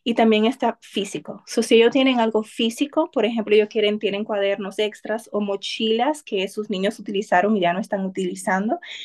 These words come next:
eh, dependiendo de dónde están localizados, ellos pueden llevar el, el artículo, um,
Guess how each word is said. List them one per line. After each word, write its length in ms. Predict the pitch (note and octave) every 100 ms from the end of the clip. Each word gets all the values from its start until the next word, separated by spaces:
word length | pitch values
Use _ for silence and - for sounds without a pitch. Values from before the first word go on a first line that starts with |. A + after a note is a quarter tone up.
| - - -
eh, 100 | G#3+
dependiendo 520 | G#3 A3 G#3 G3+ A3+
de 60 |
dónde 200 | A3+ G#3+
están 240 | C#4+ G#3 G3+
localizados, 680 | G3+ G3+ G3+ - F#3+ B3 D4
ellos 220 | F#3+ G#3+
pueden 360 | - F#3+ F#3 G3
llevar 440 | F#3+ F#3+ F3+ - -
el, 420 | F#3 F3+ - G3 _ _
el 120 | - G#3+
artículo, 640 | F3+ - F3 G3 - - _ - - - -
um, 500 | G#3+ F3 F#3 - F#3+